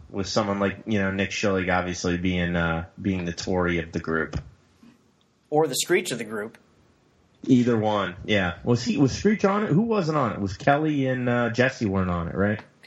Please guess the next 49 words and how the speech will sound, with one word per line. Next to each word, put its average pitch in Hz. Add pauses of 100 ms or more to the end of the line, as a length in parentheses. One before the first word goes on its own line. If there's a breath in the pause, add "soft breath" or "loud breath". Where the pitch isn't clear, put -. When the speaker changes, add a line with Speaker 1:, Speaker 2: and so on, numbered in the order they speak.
(280 loud breath)
Speaker 2:
Yeah, 139
yeah, 139
for 139
the 131
college 139
years. 120
I 139
think 165
Screech 156
was 135
on. 107
Uh, 147
maybe 196
this, 185
since 196
I'm 180
kind 180
of 156
the 143
new 156
one 131
of 123
the 123
group, 139
maybe 135
I'm 139
the 123
Bob 127
Golick 127
of 113
the -
crew. 98 (800)
Speaker 1:
<laughs> 135 (360 loud breath)
Or 139
that 120
Leslie 107 (420)
Speaker 2:
Yeah, 139
Speaker 1:
broad 135
that 156
Speaker 2:
Leslie. 127
Speaker 1:
was -
Speaker 2:
Leslie 240
was 240
cool, 135
though. 117 (400 soft breath)
I 156
was 208
a 202
big 208